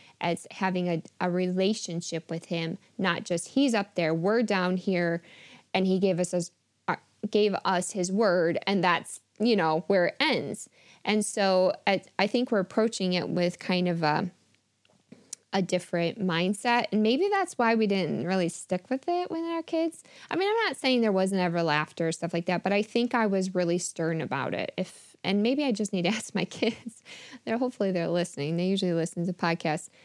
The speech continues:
Um, they'll have to tell me, was, you know, was it boring? <laughs> I don't know.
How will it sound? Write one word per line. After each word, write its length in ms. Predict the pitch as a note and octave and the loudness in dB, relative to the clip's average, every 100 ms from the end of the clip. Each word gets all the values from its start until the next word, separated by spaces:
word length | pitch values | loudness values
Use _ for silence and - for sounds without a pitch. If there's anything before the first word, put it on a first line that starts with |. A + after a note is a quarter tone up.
| - - - | -20 -12 -2
Um, 280 | F3 E3 E3+ | 0 0 0
they'll 120 | F#3+ | 0
have 140 | F#3 | 0
to 100 | F#3+ | -2
tell 240 | F#3 G3+ E3+ | -2 -2 0
me, 300 | E3+ - F3+ | -2 -4 -2
was, 440 | E3+ E3+ - - - _ _ _ _ - | 0 -2 -4 -16 -20 _ _ _ _ -4
you 140 | G#3 | 0
know, 180 | F#3+ D#3 | 0 0
was 520 | F3 E3+ F3+ F3 - - | -2 0 -2 -2 -10 -6
it 180 | F#3+ F3+ | -6 -4
boring? 540 | D#3+ D#3+ F3+ A3 C#4+ | -4 -2 -2 -2 -2
<laughs> 40 | |
I 60 | G#3+ | -2
don't 480 | C4+ - - - | -2 -4 -12 -8
know. 100 | - | -4